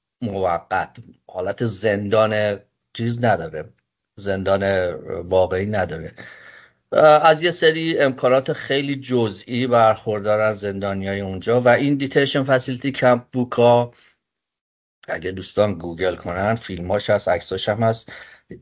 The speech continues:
به خاطر موقعیتی که داشت خیلی خطرناک بود، به خاطر اینکه یه تپه در کنار این، اه، کمپ بوکا بودش و اون موقع این نیروهایی که مبارزه می‌کردن با آمریکا،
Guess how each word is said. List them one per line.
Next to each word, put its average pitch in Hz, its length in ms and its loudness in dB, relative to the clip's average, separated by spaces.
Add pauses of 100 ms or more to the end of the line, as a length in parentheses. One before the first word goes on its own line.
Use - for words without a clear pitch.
(360)
به 123 100 4
خاطر 135 360 4
موقعیتی 120 840 4
که 113 160 -2
داشت 113 300 0
خیلی 120 240 -2
خطرناک 107 720 0
بود، 113 200 -6
به 104 100 2
خاطر - 300 -4
اینکه 117 200 -4
یه 120 160 2
تپه 117 540 0
در 117 180 4
کنار 107 480 0
این، 117 420 0 (600)
اه، 85 400 2 (600)
کمپ 95 300 2
بوکا 110 300 0
بودش 127 400 0 (100)
و 95 380 4 (560)
اون 127 140 2
موقع 113 260 4
این 120 220 4
نیروهایی 110 540 0
که 107 440 0
مبارزه 95 540 -4
می‌کردن 92 540 -2
با 92 240 2
آمریکا، 107 720 2